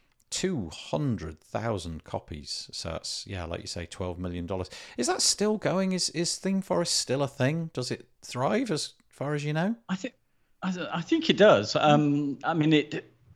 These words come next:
Speaker 2: it was always leading, wasn't it? I, it's almost like we lived in two worlds. And I think we probably move on to talk about this in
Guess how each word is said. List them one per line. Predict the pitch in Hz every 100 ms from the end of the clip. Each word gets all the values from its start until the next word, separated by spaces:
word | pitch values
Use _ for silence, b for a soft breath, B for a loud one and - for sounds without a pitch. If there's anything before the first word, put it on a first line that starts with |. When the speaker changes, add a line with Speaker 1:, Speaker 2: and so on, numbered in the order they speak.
| _ _ b b b -
Speaker 2:
it | 160
was | 151 131
always | 165 147 131 104
leading, | 113 107 90 87 90
wasn't | 107 - 87
it? | 82
I, | 85 95 104
it's | 127 -
almost | 180 214 -
like | 123 117
we |
lived | 117 104 113
in | 107
two | - 139 113
worlds. | 113 101 87 -
And | 117
I |
think | 113 156 120
we |
probably | 123 - 147 110
move | 104 110 107
on | 117
to | 98
talk | - 120 117
about | 87 85
this | - -
in | 92